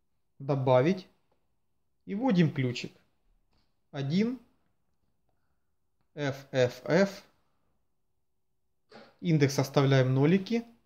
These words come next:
Сам ключик вводим. А Ц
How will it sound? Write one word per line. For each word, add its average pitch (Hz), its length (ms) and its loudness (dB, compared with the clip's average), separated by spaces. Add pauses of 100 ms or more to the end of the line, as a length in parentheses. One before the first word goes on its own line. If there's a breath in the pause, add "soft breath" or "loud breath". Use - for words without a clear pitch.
(100)
Сам - 320 -2
ключик 156 480 0
вводим. 175 400 0 (1000)
А 135 420 -4 (300)
Ц 120 420 -4